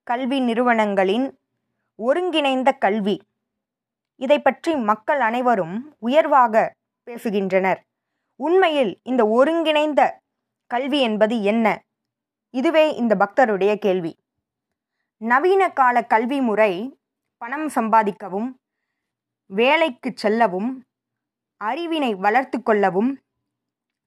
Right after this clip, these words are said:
உடலினை பாதுகாக்கவும் பயன்படுகிறது. அதில் எந்தவித மாற்றமும்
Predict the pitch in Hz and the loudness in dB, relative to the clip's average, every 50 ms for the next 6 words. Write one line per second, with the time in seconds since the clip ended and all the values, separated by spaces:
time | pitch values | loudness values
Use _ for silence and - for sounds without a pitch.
0 | - 214 240 247 302 330 330 330 302 285 247 180 - 226 220 262 262 294 262 254 | -6 -2 2 4 4 4 2 2 -2 -2 -2 -4 -6 -8 -10 -8 -4 -2 0 0
1 | 233 - - 226 196 214 240 226 - _ _ _ _ _ - 214 220 240 240 196 | 0 0 0 0 0 0 -2 -4 -8 _ _ _ _ _ -18 -12 -8 -4 -2 0
2 | 214 202 196 175 185 180 196 214 294 - - 214 196 196 190 185 180 214 240 285 | 0 0 0 -2 -2 -2 0 0 0 0 -2 -2 0 0 -2 0 2 0 2 2
3 | 311 330 294 277 233 233 202 185 196 220 226 - 240 220 202 208 254 285 - | 2 2 2 2 0 0 2 2 2 2 2 0 0 0 2 0 -2 -4 -6